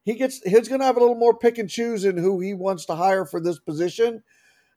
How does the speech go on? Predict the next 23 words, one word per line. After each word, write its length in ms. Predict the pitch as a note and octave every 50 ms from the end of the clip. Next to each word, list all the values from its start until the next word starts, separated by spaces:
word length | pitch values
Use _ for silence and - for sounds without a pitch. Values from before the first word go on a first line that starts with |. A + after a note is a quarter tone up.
| _ F#3
And 80 | F#3
he 60 | G3+ F#3+
doesn't 300 | F3 G#3+ G#3+ G#3 G#3+ G#3
have 180 | G#3 G3+ -
to, 100 | - E3+ D#3
to 180 | F3+ F3+ - - _ _ -
sort 320 | - - - G3 G3+ F#3+
of, 220 | G3 F#3+ E3+ - - _ -
you 80 | G#3+ G3
know, 340 | F#3 E3+ D#3+ D#3+ D#3+ - _ D3+
get 180 | C3 G3+ G#3
it 100 | A3 - - -
filled 260 | G3+ G3+ G3+ G3+ G3
and, 220 | F#3+ F#3+ F3+ F3+ - -
and 340 | F3+ F3+ F3+ E3+ D#3+ D3 C3
get 180 | D3 F#3+ F#3+
the 140 | F#3+ F#3+ F#3
answers 320 | F#3 F#3 F3+ - - D3+ -
to 100 | - E3
some 180 | C#3+ E3 E3
questions 460 | - - F3 F3 - - E3+ E3 C#3+
real 200 | C3+ D#3+ F3 D#3+
fast. 440 | D#3 - F3 E3 D3+ B2+ A2+ - -